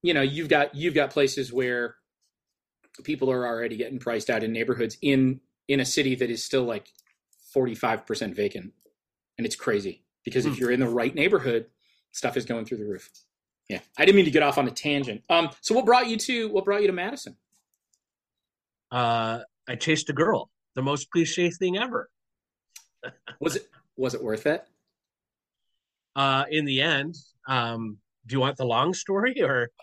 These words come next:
Speaker 1: Abs-,
Speaker 2: the
Speaker 1: okay.
Speaker 2: re-
Speaker 1: Dude, we're, we're here. We might as well have
Speaker 2: Okay.
Speaker 1: the long story.
Speaker 2: Okay, so the origin, the original story is I was dating this girl.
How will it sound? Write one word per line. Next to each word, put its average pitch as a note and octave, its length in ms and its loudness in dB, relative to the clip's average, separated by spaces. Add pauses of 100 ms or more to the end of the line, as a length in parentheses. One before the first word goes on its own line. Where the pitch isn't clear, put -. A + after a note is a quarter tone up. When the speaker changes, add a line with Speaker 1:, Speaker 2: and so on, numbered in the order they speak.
(180)
Speaker 1:
Abs-, - 220 4
Speaker 2:
the - 120 4
Speaker 1:
okay. A2+ 180 0
Speaker 2:
re- B2+ 160 -6 (360)
Speaker 1:
Dude, G#3 340 6
we're, E3 220 -6
we're E3+ 220 6
here. C3+ 480 2 (100)
We E3 140 6
might F#3 200 6
as D#3+ 100 4
well D#3 140 4
have D#3 200 4
Speaker 2:
Okay. C3+ 100 2
Speaker 1:
the B2+ 40 2
long C#3 240 0
story. A#2+ 440 -2 (580)
Speaker 2:
Okay, C#3 300 0
so C3+ 640 4
the C3 240 0
origin, E3 560 2
the C3 80 -2
original F#3 420 0
story C3+ 440 -4
is B2+ 360 -4 (140)
I A#2+ 60 -4
was A#2 180 -6
dating B2+ 260 -4
this C3+ 140 -8
girl. A#2 560 -4